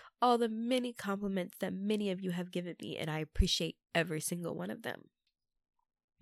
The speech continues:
But it's my purpose. My purpose is my greatest gift. It's the fact that people are able to listen to me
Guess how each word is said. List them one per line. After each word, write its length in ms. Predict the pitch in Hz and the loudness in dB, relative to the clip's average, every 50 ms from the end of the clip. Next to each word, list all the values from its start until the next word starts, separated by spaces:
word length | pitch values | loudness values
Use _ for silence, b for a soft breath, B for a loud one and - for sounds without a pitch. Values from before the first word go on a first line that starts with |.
| - _ _ - | -20 _ _ -6
But 100 | 190 180 | -4 -4
it's 180 | 190 - - | -4 -6 -8
my 100 | 185 165 | -10 -12
purpose. 880 | 165 - - 165 175 180 - 240 240 240 247 - - - - - - - _ _ _ _ _ _ _ _ B B B B B B B B _ - | -12 -10 -10 -10 -10 -8 -8 -10 -10 -10 -10 -12 -14 -12 -12 -12 -12 -14 _ _ _ _ _ _ _ _ B B B B B B B B _ -6
My 80 | 190 | -6
purpose 460 | 185 - - 208 185 - - 185 - - | -6 -4 -4 -6 -6 -4 -6 -8 -8 -10
is 200 | 175 175 - - _ | -12 -14 -18 -14 _
my 120 | 185 170 | -10 -10
greatest 480 | 175 - - 180 180 196 190 - - - | -8 -6 -4 -4 -4 -4 -8 -10 -12 -8
gift. 480 | - 190 180 180 - _ _ _ - - _ _ b b b b b b b b b b b b b b - - - _ _ _ _ _ _ _ _ - - - | -6 -6 -6 -6 -10 _ _ _ -20 -20 _ _ b b b b b b b b b b b b b b -6 -12 -20 _ _ _ _ _ _ _ _ -20 -14 -10
It's 100 | 185 - | -8 -6
the 100 | 202 185 | -6 -4
fact 240 | - 196 190 180 180 | -4 -6 -6 -6 -8
that 120 | 190 180 | -10 -8
people 300 | - - 190 - 190 190 | -6 -8 -6 -4 -4 -4
are 140 | 190 202 - _ - | -4 -6 -8 _ -6
able 220 | 170 170 170 180 - | -6 -6 -6 -8 -10
to 160 | - - 185 | -8 -6 -6
listen 320 | 175 175 - 202 214 208 - | -4 -4 -6 -6 -8 -8 -4
to 120 | - 180 | -4 -2
me 380 | 175 170 170 170 170 180 185 | -2 0 -2 -2 -2 -4 -6